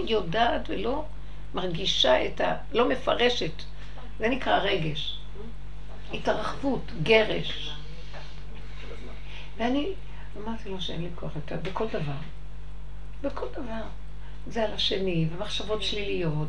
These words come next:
ואני רוצה ל-, ל-, עם ה-, עם הילד שאת רוצה שידוך, וזה כאן, אין לי כוח להתרגש, והוא במדרגה כזאת ולא כזאת, וכן, די, די. זה לא שלי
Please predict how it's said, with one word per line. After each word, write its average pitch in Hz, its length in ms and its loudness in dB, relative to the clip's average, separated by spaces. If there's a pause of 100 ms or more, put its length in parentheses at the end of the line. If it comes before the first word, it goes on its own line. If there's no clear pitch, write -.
ואני 196 840 0
רוצה 196 260 0
ל-, 196 80 2
ל-, 196 540 0
עם 202 100 -2
ה-, 202 60 -2
עם 214 180 -2
הילד 170 440 2
שאת - 200 -2
רוצה - 220 -2
שידוך, - 420 0
וזה 220 280 -2
כאן, - 140 0 (120)
אין 269 240 0
לי 494 300 -2
כוח 453 340 -2
להתרגש, 359 480 -2
והוא 185 340 0
במדרגה 190 580 0
כזאת - 380 0
ולא 165 260 -2
כזאת, - 400 2
וכן, - 260 -2 (400)
די, 156 80 -4 (1300)
די. 247 440 6 (1160)
זה 160 60 0
לא 202 120 -2
שלי 175 280 -2